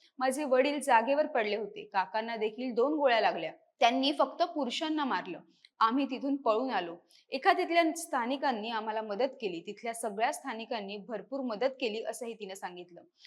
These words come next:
पुढे ती म्हणाली, "त्यावेळी मला चक्कर आली होती. मिलिटरीची टीम तिथे पोहोचली होती.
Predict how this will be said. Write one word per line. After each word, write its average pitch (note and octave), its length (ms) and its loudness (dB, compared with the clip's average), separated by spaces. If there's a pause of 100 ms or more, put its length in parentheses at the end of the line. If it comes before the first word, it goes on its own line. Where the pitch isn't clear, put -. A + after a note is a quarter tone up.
(180)
पुढे D4 140 2
ती D#4+ 120 2
म्हणाली, D4+ 400 4
"त्यावेळी C4+ 420 4
मला C4+ 200 0
चक्कर C4+ 380 -2
आली G#3 180 4
होती. F#3+ 360 -6 (220)
मिलिटरीची A3+ 500 0
टीम B3+ 280 -2
तिथे C4+ 220 -2
पोहोचली A#3 420 -2
होती. - 340 -4